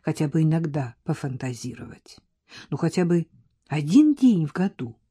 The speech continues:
"Я, наверное, у себя в Москве просто устала", думала Настя. "И работа, и ребёнок,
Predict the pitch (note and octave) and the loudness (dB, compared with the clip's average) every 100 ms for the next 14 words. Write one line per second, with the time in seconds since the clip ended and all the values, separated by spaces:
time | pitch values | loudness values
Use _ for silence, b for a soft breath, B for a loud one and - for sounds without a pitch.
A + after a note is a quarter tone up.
0 | _ _ _ _ _ _ _ _ _ _ | _ _ _ _ _ _ _ _ _ _
1 | _ _ C3 E3+ B3 A3+ G3+ G3 F#3+ F3+ | _ _ -2 4 6 6 4 4 4 2
2 | F3 - _ _ _ _ _ E3 - F3 | 0 -6 _ _ _ _ _ -8 -2 2
3 | F3+ E3+ E3 - E3 D#3+ D#3+ B3+ C#4+ - | 2 4 0 0 -2 -2 -2 -6 -6 -12
4 | - G3+ F#3+ - - - A#2 A2+ A2 A#2 | -4 -4 -4 -12 -18 -12 -10 -10 -12 -18
5 | _ _ _ _ C3 C#3 B2+ B2 A#2+ A2+ | _ _ _ _ -6 -4 -4 -6 -6 -8
6 | A2+ - - - _ _ _ _ _ - | -12 -16 -16 -20 _ _ _ _ _ -2
7 | G3+ G3 E3 B2 C3 C3 - - D3+ F#3+ | 2 2 0 -6 -6 -8 -8 -8 0 0
8 | D3+ D3 E3 E3 C3+ B2 - | 0 0 2 0 -2 -10 -20